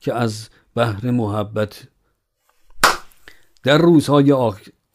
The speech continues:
در روزهای آخر تاریخ بشر، خدا قوم دوستدار عیسی را خواهد داشت. دوستدارانی که از بحر محبت او را اطاعت می‌کنند.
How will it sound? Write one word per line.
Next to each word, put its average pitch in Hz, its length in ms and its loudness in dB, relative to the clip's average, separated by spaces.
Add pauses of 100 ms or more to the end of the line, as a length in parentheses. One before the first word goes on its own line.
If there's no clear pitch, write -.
(1300)
در 120 160 4
روزهای 131 520 4
آخر 120 400 2
تاریخ 104 380 -2
بشر، 131 540 -2
خدا 131 520 -2 (680)
قوم 143 480 2
دوستدار 110 840 -2
عیسی 113 520 -8
را 143 240 0
خواهد 120 500 -2
داشت. 92 420 -10 (680)
دوستدارانی 107 800 2
که 135 140 -6
از 120 300 -6 (320)
بحر 113 500 -2
محبت 113 920 -4
او 143 160 0
را 98 260 -2 (300)
اطاعت 90 580 -8
می‌کنند. 92 560 -18